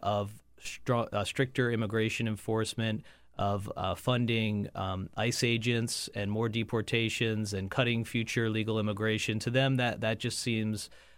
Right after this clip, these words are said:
um, anathema to, to what their ideology is and their ethos. Um, so I think the interesting part would be Republicans trying to push a compromise to, to legalize Dreamers that maybe Dreamers themselves are not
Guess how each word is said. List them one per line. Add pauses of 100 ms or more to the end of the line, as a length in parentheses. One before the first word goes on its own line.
(140)
um,
anathema
to,
to
what
their (600)
ideology
is
and
their
ethos. (360)
Um,
so
I
think (560)
the
interesting
part
would
be
Republicans
trying
to
push
a
compromise
to,
to
legalize
Dreamers
that
maybe
Dreamers
themselves
are
not